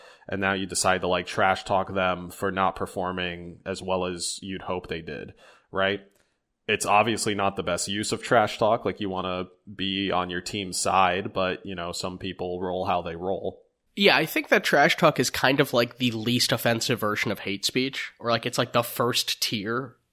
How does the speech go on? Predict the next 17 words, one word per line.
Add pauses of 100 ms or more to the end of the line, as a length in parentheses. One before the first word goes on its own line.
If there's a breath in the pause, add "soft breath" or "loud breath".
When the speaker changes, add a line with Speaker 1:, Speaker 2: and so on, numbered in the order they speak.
Speaker 2:
on
the,
on,
like,
a
hate
speech
hierarchy
where,
like,
the
worst
hate
speech
imaginable
is,
like,